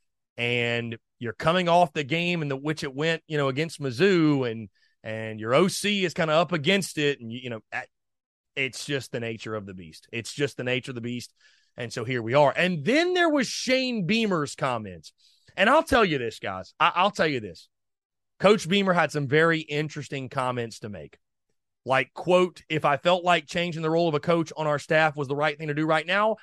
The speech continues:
I would," end quote. He also said about Jaheim Bell, quote, "Jaheim needs to be on the field more than he was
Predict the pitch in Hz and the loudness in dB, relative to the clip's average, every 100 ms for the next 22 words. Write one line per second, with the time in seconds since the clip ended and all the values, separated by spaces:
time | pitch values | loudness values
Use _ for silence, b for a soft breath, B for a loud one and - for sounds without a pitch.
0 | b _ - 226 247 240 294 185 92 - | b _ 2 2 2 4 4 4 0 -12
1 | _ _ _ 143 123 - 127 92 - _ | _ _ _ -4 -4 -4 -4 -4 -8 _
2 | b b 156 175 180 175 165 180 180 165 | b b 2 6 6 4 2 4 4 2
3 | 180 202 208 190 226 208 - 214 214 165 | -4 -2 0 4 4 4 4 2 2 0
4 | 196 233 240 226 220 208 220 202 214 208 | -4 -4 -4 -2 -2 0 0 0 0 2
5 | 185 196 202 196 180 185 180 | 2 2 2 0 -2 0 0